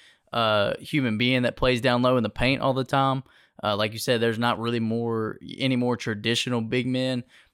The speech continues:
Uh, so I think about him, Nerlens Noel for the Thunder, will slide down and play small ball five sometimes. So there, I mean, you can't tell me that Precious can't go down low and bang with those dudes. Like, he can bang with Draymond Green and Nerlens Noel. He might not win those battles every time 'cause Dre's a beast down low.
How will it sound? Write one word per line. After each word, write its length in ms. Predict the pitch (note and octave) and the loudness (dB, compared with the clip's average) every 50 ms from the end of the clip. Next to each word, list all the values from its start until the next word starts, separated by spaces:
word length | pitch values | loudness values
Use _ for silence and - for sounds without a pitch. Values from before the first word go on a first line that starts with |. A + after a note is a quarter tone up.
| _ _ - | _ _ -4
Uh, 160 | G#2 G#2+ G#2+ | -4 -2 0
so 120 | - B2 | 0 0
I 40 | A#2+ | 2
think 140 | B2+ C#3 C#3+ | 2 2 4
about 180 | C3+ C3 A#2+ | 4 4 4
him, 280 | B2 C3 C3+ C#3 C3 B2 | 2 2 2 4 4 4
Nerlens 400 | A#2 A#2 B2 C3 C3 B2+ A#2 A#2 | 4 4 4 4 4 2 2 2
Noel 440 | B2 A#2+ A#2 B2 B2 C3+ C3+ C3 B2+ | 2 2 4 6 6 6 6 6 4
for 120 | - C#3 | 0 -2
the 120 | A#2 G#2+ - | -4 -4 -2
Thunder, 480 | - C3+ C3 C#3 C#3 C#3 C3 C3 C3 _ _ _ _ - | 0 0 2 2 4 2 2 0 -2 _ _ _ _ -6
will 260 | A#2 B2 B2+ B2 B2+ A#2+ | -2 0 2 2 2 0
slide 360 | - - C#3+ C3 B2+ C3 B2+ | 0 0 2 4 4 4 4
down 160 | C3 B2+ B2+ | 4 4 4
and 80 | B2 - | 2 2
play 160 | - C3 B2 | 2 0 0
small 280 | - - C3 B2+ B2+ | 0 2 2 4 4
ball 220 | B2 C3+ C3 B2+ A#2+ | 4 4 4 4 4
five 320 | - C#3 C3 B2+ B2+ A#2 | 2 2 4 2 2 0
sometimes. 560 | - C3+ B2+ A#2+ - B2+ C3 C3 B2+ B2 A#2 | 0 -2 -2 -2 0 0 2 2 0 0 -2
So 300 | - C3+ B2+ A#2+ A2+ - - - - - _ - | 0 2 2 2 2 0 -4 -10 -20 -16 _ 2
there, 220 | E3+ G3 F#3+ E3 - | 2 2 2 2 0
I 60 | F3+ | 0
mean, 160 | F3 E3+ E3+ | 2 2 2
you 100 | F#3 G#3 | 0 0
can't 280 | - - A3 F3 A#2 - | 2 2 2 2 2 2
tell 160 | - E3+ F#3 | 2 2 2
me 100 | F3 D#3+ | 4 4
that 220 | C#3 C3 A2+ - | 4 4 2 2
Precious 300 | - D#3 D#3 - C3+ B2+ | 2 0 0 0 -2 -4
can't 260 | - - C#3+ B2 A2 A#2+ | -2 0 0 0 2 2
go 100 | B2+ B2 | 2 2
down 240 | B2 A#2+ A#2 A#2 A2+ | 4 2 2 2 4
low 200 | A#2+ C3+ C#3+ C3+ | 4 4 6 4
and 160 | A#2+ A2 G2+ | 4 2 2
bang 240 | A#2 A#2+ B2 B2 A#2 | 2 2 2 2 0
with 120 | G#2+ G2 | 0 0
those 280 | - G#2+ G#2+ G2+ G2+ G2+ | 0 0 0 0 -4 -4
dudes. 360 | A2+ G#2+ G#2 G2 G2 G#2 G#2+ | -4 -4 -2 -4 -4 -4 -2
Like, 160 | A2 G#2+ G#2 | -2 -2 -2
he 120 | A#2+ D3 C#3+ | -2 -4 -4
can 160 | E3 D#3 C3 | -2 0 2
bang 280 | D3 C#3 C#3 C3+ C3 | 2 2 2 2 0
with 160 | C3 B2 A#2 A2 | 0 -2 0 0
Draymond 440 | C3 A#2+ A#2+ A#2 A2+ A2 G#2+ G#2 | 2 2 2 2 0 0 -2 -4
Green 360 | G#2 A2 A2+ A2 A2 G#2+ G#2 - _ _ _ _ _ _ - | -4 -4 -2 -2 -2 -4 -4 -8 _ _ _ _ _ _ -2
and 160 | B2+ B2+ B2 | 0 2 2
Nerlens 340 | B2 B2+ A#2+ A#2 A2+ G#2+ A2+ | 4 4 4 2 0 0 0
Noel. 220 | A2 A2+ A#2+ A2+ | 0 2 2 2
He 100 | A2+ C3+ | 4 4
might 180 | D3+ D#3 D3 C3+ | 2 2 2 2
not 200 | C#3 B2 G#2+ G2+ | 0 0 0 0
win 200 | A#2+ D3+ G3+ F#3 | 2 2 2 4
those 200 | C#3 A#2+ A2+ G#2 | 4 2 2 2
battles 320 | A#2 A#2 A#2 A2+ G#2+ G#2+ | 2 2 2 2 2 2
every 180 | A#2 A2 A2 G#2+ | 0 -2 -2 -2
time 260 | - A#2+ A2+ A2+ A2 | 0 0 2 2 0
'cause 200 | G#2+ - A2 G2+ | 0 -4 -4 -4
Dre's 320 | G2 - A#2 B2+ C3+ C3+ A#2 | -2 0 2 2 2 2 0
a 60 | A2+ | -2
beast 320 | G#2 A#2+ B2 A2+ - - | -2 0 -2 -2 -2 -2
down 240 | A#2 A2+ A2 G#2+ G#2+ | 0 0 0 2 2
low. 320 | A2 C#3+ D3+ C#3 A#2 G#2 | 2 2 4 2 2 0